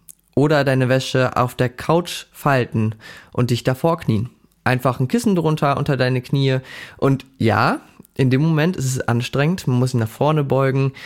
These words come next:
der Rücken muss was anderes tun, vielleicht geht es auch ein bisschen auf deine Gelenke. Aber ganz ehrlich, wenn das schon so ist, bei so kurzen Sachen, die man im Alltag macht,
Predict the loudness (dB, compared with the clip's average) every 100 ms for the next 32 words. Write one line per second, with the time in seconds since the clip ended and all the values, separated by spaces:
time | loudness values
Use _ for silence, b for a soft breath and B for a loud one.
0 | B B 0 0 0 0 0 -2 -2 0
1 | 0 0 -4 -4 0 2 2 0 0 0
2 | 0 -2 -6 -2 -2 -2 -4 -2 -2 0
3 | 0 0 -2 0 0 2 0 0 -2 -4
4 | -4 _ _ _ _ -2 0 0 0 -2
5 | -2 -2 0 0 -2 -2 0 0 -2 -4
6 | -4 -2 0 0 -2 -6 B B B B
7 | -2 0 2 0 0 0 0 0 0 0
8 | 0 -2 0 -2 -2 -2 -4